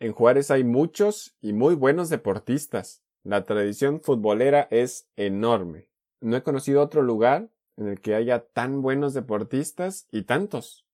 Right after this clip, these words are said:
tan apasionados por el juego, tan apasionados por el fútbol y también por echarse sus peleadas con los árbitros. Algo que me gusta mucho es que te puedes encontrar en el servicio a Dios a muchos profesionistas.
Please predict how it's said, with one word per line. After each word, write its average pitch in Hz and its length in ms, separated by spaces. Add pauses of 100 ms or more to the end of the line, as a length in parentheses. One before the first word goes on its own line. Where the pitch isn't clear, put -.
(180)
tan 123 200
apasionados 120 640
por 107 160
el 101 100
juego, 120 380
tan 127 200
apasionados 120 560
por 101 160
el 101 100
fútbol 113 580 (400)
y 104 140
también 120 320
por 139 140
echarse 139 440
sus - 200
peleadas 123 440
con 120 120
los 117 160
árbitros. 139 520 (460)
Algo 147 260
que - 120
me 110 100
gusta 139 300
mucho 156 560 (120)
es 120 240
que 156 200
te 139 160
puedes 151 400
encontrar 127 600
en 139 120
el 104 120
servicio 127 680
a 113 80
Dios 147 420
a 104 80
muchos 143 300
profesionistas. 127 1000